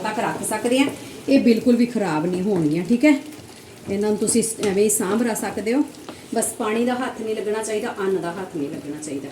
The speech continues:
ਇਹ ਵਾਲੀਆਂ ਚਟਨੀਆਂ ਤੁਹਾਡੀਆਂ ਕਦੀ ਵੀ ਖਰਾਬ ਨਹੀਂ ਹੋਣਗੀਆਂ। ਤੇ ਮੇਰੇ ਕਹਿੰਦੇ ਇਹ ਚਟਨੀਆਂ ਜ਼ਰੂਰ ਬਣਾਇਓ, ਬਹੁਤ ਟੇਸਟੀ ਬਣਦੀਆਂ ਨੇ। ਔਰ ਜਿੱਦਾਂ ਮਰਜ਼ੀ ਆਪਾਂ ਪਰੌਂਠੀ ਨਾਲ, ਜਿਸ ਤਰ੍ਹਾਂ ਮਰਜ਼ੀ ਆਪਾਂ ਰੋਟੀ ਨਾਲ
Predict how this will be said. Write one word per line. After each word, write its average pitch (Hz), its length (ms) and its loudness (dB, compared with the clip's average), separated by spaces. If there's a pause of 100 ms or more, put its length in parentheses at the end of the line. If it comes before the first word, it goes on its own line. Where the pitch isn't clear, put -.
(540)
ਇਹ 185 120 0
ਵਾਲੀਆਂ 175 300 -4
ਚਟਨੀਆਂ 170 340 -4
ਤੁਹਾਡੀਆਂ 175 360 -6
ਕਦੀ 233 220 -4
ਵੀ 240 100 -4
ਖਰਾਬ 165 400 -8
ਨਹੀਂ 165 120 -2
ਹੋਣਗੀਆਂ। 160 360 -4
ਤੇ 190 100 -4
ਮੇਰੇ 170 200 -4
ਕਹਿੰਦੇ 180 300 -4
ਇਹ 185 80 -2
ਚਟਨੀਆਂ 165 340 -6
ਜ਼ਰੂਰ 180 420 -6
ਬਣਾਇਓ, 220 400 -4 (880)
ਬਹੁਤ 180 300 -6
ਟੇਸਟੀ 170 360 -2
ਬਣਦੀਆਂ 208 420 -2
ਨੇ। 240 100 2 (2500)
ਔਰ 185 40 -4
ਜਿੱਦਾਂ 190 300 -2
ਮਰਜ਼ੀ 190 260 -2
ਆਪਾਂ 185 200 -4
ਪਰੌਂਠੀ 175 400 -2
ਨਾਲ, 175 180 0 (240)
ਜਿਸ 202 160 -4
ਤਰ੍ਹਾਂ 240 180 0
ਮਰਜ਼ੀ 175 260 -2
ਆਪਾਂ 175 180 -6
ਰੋਟੀ 180 280 -4
ਨਾਲ 175 220 -6